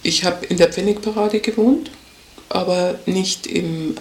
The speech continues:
Internatsbereich, sondern mit meinen Eltern zusammen in einer Wohnung. Und ich habe mich sehr stark konzentriert auf Zivildienstleistende, F S J. Alle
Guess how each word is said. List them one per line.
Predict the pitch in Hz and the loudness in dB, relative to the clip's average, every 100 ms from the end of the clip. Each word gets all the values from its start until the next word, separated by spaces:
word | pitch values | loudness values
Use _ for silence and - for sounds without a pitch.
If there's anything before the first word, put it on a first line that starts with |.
| - - | -10 -2
Internatsbereich, | 170 170 165 170 - - 202 180 175 170 | -2 0 0 0 0 0 0 0 -2 0
sondern | - 175 165 160 | 0 0 -2 -4
mit | 160 | -4
meinen | 165 165 165 | -4 -4 -4
Eltern | - - 202 233 | -4 -4 -2 -2
zusammen | 233 240 - 240 269 - - | -2 0 2 2 0 -6 -2
in | 185 175 170 165 | 0 0 -2 -4
einer | 170 160 160 160 | -6 -2 0 0
Wohnung. | 165 220 226 233 - - - - - - - - | 4 4 6 4 2 -14 -14 -14 -16 -20 -10 6
Und | 196 196 196 190 - - - | 6 8 4 2 0 -4 -2
ich | - 202 | 0 0
habe | 196 - - | 0 -6 0
mich | 202 196 190 - - - | 2 2 0 -4 -4 2
sehr | - - 185 190 196 175 | 6 6 4 4 2 2
stark | - - 170 156 170 | 0 0 0 2 0
konzentriert | - 175 165 165 160 - 170 185 180 - | -2 -4 -2 -4 -4 -2 0 0 -2 -6
auf | 156 156 139 - - - - | -4 -4 -4 -6 -8 -6 -2
Zivildienstleistende, | 151 165 170 170 165 - 160 160 - - 156 151 - 151 - - - - | 0 2 0 0 0 0 -2 0 0 0 -6 -8 -8 -10 -12 -14 -20 -14
F | 143 139 | -12 -6
S | - - | -2 -2
J. | 156 160 160 - - - - - - - - - - - - - | -2 -4 -8 -14 -14 -14 -20 -20 -18 -18 -18 -20 -20 -20 -20 -4
Alle | - 180 175 170 | 0 0 0 -2